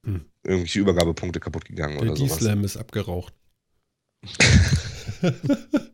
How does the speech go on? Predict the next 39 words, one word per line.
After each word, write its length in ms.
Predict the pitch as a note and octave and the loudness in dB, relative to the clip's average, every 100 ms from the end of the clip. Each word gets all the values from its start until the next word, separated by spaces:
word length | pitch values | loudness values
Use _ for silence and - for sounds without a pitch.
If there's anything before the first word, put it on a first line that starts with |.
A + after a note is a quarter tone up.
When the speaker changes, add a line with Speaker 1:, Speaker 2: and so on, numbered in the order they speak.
| - - - - - - - - - | -12 -12 -14 -16 -12 -10 -8 -8 2
Speaker 2:
Irgendwie 280 | G#2+ A#2 A#2+ | 4 4 4
sowas, 400 | F3 A#2+ F2 - | 2 4 2 2
ja. 180 | - C#3+ | 2 4
Es 120 | G#2+ | 2
ist 120 | B2+ | 2
wirklich, 200 | C#3 C3 - - - | 2 0 -4 -8 2
also, 280 | G#3 A2 A2+ - - | 6 6 4 -4 -4
ja, 100 | E2 | 2
diese 180 | F#2+ A#2 | 4 6
Zentralisierung 560 | A#2 C#3+ C#3 A#2 E3+ D#3 | 6 6 6 6 6 6
ist 100 | D3+ | 4
so 60 | |
ein 20 | C#3 | 4
bisschen 180 | C#3 | 4
obskur 420 | G#2 - - F#3 F3 | 4 2 2 4 6
irgendwie, 220 | E3 E3 | 4 2
gerade 200 | B2+ B2 | 4 4
wenn 100 | B2 | 4
man 80 | A#2 | 2
ans 120 | A2 | 0
Internet 340 | - D#3 D3+ | -2 0 2
denkt. 320 | D#3 D#3+ - - | 2 0 -6 -8
Das 240 | G#2+ - - | -6 -6 -8
liegt 360 | - G#2+ B2+ | -4 -2 0
natürlich 400 | A#2 A2+ A2+ A2+ | 0 0 2 2
an 80 | G#2+ | 2
verschiedenen 340 | G#2 A2 A#2 G#2 | 2 2 2 4
Dingen. 180 | C#3+ | 6
Erstmal 300 | B2 B2 A#2+ | 6 6 6
an 60 | A2+ | 6
der 120 | A2 | 6
Historie, 400 | G#2+ A2+ B2 C3 A#2+ | 6 4 2 4 2
wie 40 | |
das 140 | A2 - | 0 0
Internet 300 | A#2+ A2+ - | 2 2 2
entstanden 420 | - A2+ C#3 - | 2 2 2 0
ist, 220 | C#3 - | 0 0
aus 140 | A2+ | -2
einem, 140 | G#2+ | -6